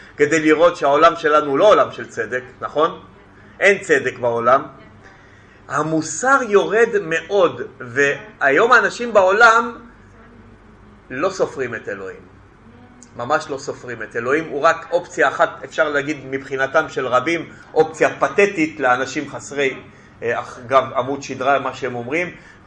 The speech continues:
אה, אנשים שלא לוקחים אחריות. אה, זאת לא אופציה כל כך קורצת להרבה אנשים. אה, יש הרבה דברים אחרים שהם עומדים על הפרק, חוץ מאשר אלוהים.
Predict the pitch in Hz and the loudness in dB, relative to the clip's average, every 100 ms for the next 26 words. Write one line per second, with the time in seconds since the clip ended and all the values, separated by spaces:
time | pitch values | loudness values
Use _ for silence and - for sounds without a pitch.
0 | - 120 120 117 147 135 139 135 - 139 | -6 -4 -4 -6 -8 -8 -4 0 0 -2
1 | 143 120 - 120 123 175 202 196 - - | -6 -6 -6 -4 2 4 4 2 -12 -20
2 | - - - - 123 123 120 - - - | -20 -20 -16 0 2 4 2 -2 -10 -20
3 | - 156 220 214 214 214 208 202 - 185 | -8 2 2 4 4 6 4 2 2 2
4 | 175 160 185 160 - 160 165 165 156 147 | 4 2 2 0 0 4 4 2 -4 0
5 | 143 127 131 143 123 117 - 196 220 - | 2 2 4 2 2 -4 0 0 0 -6
6 | - - - - - - - 127 127 127 | -18 -20 -20 -20 -20 -20 -4 2 4 6
7 | 127 127 123 - - - - 156 165 165 | 6 4 2 -6 -18 -20 0 0 2 2
8 | 147 170 139 147 160 147 143 143 147 - | 2 0 2 2 2 2 0 -2 -4 -2
9 | 131 127 127 120 127 135 123 113 135 117 | -2 -2 -6 -6 -4 0 0 0 -2 -4
10 | 101 - 135 127 117 117 123 110 110 104 | -4 -10 -10 -6 -6 -4 -4 -4 -6 -10